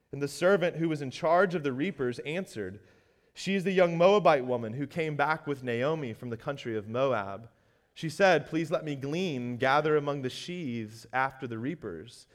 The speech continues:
So she came, and she's continued from early morning until now, except for a short rest." The author says, "Behold, Boaz." What he's saying is there's no bold in this, right? Like, they had to use other words to draw our attention. He's saying, "Look,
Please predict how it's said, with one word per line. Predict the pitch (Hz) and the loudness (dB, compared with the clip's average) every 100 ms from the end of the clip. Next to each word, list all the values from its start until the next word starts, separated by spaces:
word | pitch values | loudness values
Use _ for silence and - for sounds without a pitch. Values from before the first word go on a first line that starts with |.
| _ _ _ _ _ | _ _ _ _ _
So | - | -16
she | 127 - | -12 -10
came, | 151 139 135 170 | -6 -2 -2 -2
and | 165 | -4
she's | - 147 | -8 -10
continued | - 127 147 147 151 | -10 -10 -8 -6 -6
from | 139 | -8
early | 131 135 147 | -6 -4 -4
morning | 123 117 120 | -4 -4 -4
until | 117 - 127 | -8 -8 -8
now, | 107 123 117 104 | -4 -4 -4 -4
except | 101 - 151 117 - - _ _ _ _ | -8 -8 -4 -2 -4 -18 _ _ _ _
for | - 113 107 101 98 _ _ - | -8 -4 -2 -4 -8 _ _ -16
a | |
short | - - 117 107 | -14 -6 -6 -4
rest." | 104 110 104 95 - - _ _ _ _ _ _ _ - | -4 -2 -2 -6 -18 -20 _ _ _ _ _ _ _ -4
The | 147 | 2
author | 180 190 | 4 4
says, | 185 175 | 0 0
"Behold, | 127 151 208 254 247 160 117 | 0 6 12 12 12 12 12
Boaz." | 202 233 208 127 139 | 12 12 12 10 4
What | |
he's | 185 - | 0 2
saying | 202 208 | 4 4
is | 175 | 4
there's | 170 180 | 2 2
no | 220 | 2
bold | 151 156 160 131 113 | 4 6 6 6 2
in | 131 127 | -4 -4
this, | 110 98 - | -4 -8 0
right? | 139 139 | 4 4
Like, | 131 | 4
they | 143 | 2
had | 160 | 2
to | 151 | 2
use | 160 | 0
other | 147 131 | 0 2
words | 123 156 131 117 | 4 6 6 2
to | 131 | -2
draw | 123 143 | 4 6
our | 131 | 4
attention. | 117 160 120 | 2 -2 -4
He's | 151 | 0
saying, | 208 185 | 2 2
"Look, | 226 294 302 262 | 2 6 6 6